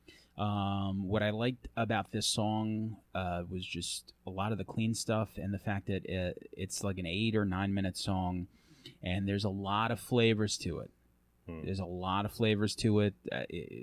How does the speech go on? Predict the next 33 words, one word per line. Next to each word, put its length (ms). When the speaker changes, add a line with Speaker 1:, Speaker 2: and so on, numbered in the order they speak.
Speaker 1:
i-, 20
some 380
part, 360
like, 180
towards 300
the 140
end 160
that 100
almost 320
sounded 280
like 100
a 60
Flaming 500
Lips 240
part. 340
Um, 480
Speaker 2:
Yeah, 200
I 80
kinda, 360
I 80
gave 220
them 220
that 220
to 100
you 140
because, 380
uh, 380
they're 220
a 60
black 340
metal 220
band 320
that 140